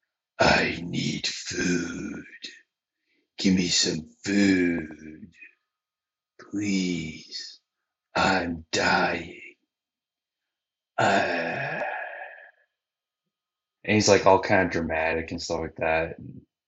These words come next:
everyone's like, "Yo, man, you know the hell this guy is? This guy's a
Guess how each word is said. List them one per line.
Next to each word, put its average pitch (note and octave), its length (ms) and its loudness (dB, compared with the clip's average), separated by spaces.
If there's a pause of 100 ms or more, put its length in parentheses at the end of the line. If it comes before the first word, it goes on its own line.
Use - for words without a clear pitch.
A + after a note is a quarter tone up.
(120)
everyone's G#2+ 320 4
like, F#2 220 4 (640)
"Yo, C3+ 160 6
man, B2 240 6
you F3 80 8
know D#3+ 160 10
the C3+ 120 10
hell D3 160 8
this B2+ 140 2
guy C#3+ 200 8
is? D#3 280 8
This - 260 -4
guy's E3+ 220 8
a G2 120 0